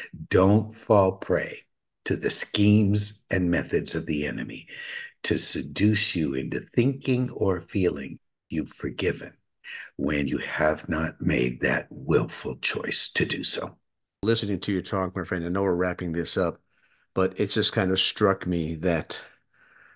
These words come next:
Speaker 2: my biggest problem that I've faced over the years in dealing with, uh, forgiveness of those who've wounded me is that I tend to see their offense toward me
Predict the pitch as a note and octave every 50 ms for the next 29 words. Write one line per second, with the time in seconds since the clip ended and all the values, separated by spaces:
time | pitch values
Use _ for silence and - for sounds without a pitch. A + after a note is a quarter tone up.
0 | _ _ _ _ _ _ _ _ - A#2 A2+ A2 G#2 G2 A2+ G#2+ A2+ G#2 - -
1 | - - G#2 G2 G2 G2+ G2+ F#2+ F#2 F2 F2 F2 F2+ F2 E2 - - - G2+ G2
2 | F#2+ F2+ - - F#2+ - - E2+ D2+ D#2+ D#2 D#2 E2 F2+ G2 G2+ G2+ G2 E2+ F#2
3 | F#2 E2 D#2 E2+ G2 F#2+ G2 F#2+ G2 F#2 F2 E2+ E2+ D#2 - - - - D#2 D#2
4 | - - - D#2+ D#2 - - F#2 F#2+ G2+ F#2 E2+ E2 - - - - F#2+ F#2 F2+
5 | F2+ E2+ E2+ E2+ E2 - - F2+ D#2+ C2+ D#2+ D#2+ D#2 F#2 A2 A2+ G2+ D#2 D#2 D2+
6 | D2 C#2+ D2 - _ _ _ _ _ _ _ _ _ _ _ _ _ _ _ _
7 | - A2 A2+ A2+ A2 A2+ A2 G#2+ G#2+ - - A#2+ A2 G#2 G#2+ G2+ - - - -
8 | G#2 G2+ G2+ G2 G2 F#2+ F2+ - - _ _ _ _ _ _ _ _ - A2+ G2
9 | G2+ G#2 G#2 A2 A2 G#2+ A2 A2 - _ _ _ _ _ - F#2+ - - - -
10 | G#2+ G2+ F#2+ F2+ - - - - - - - _ - - - - F2 E2 D#2 C#2
11 | D2+ D#2+ E2+ F#2 F2+ E2 D#2 - -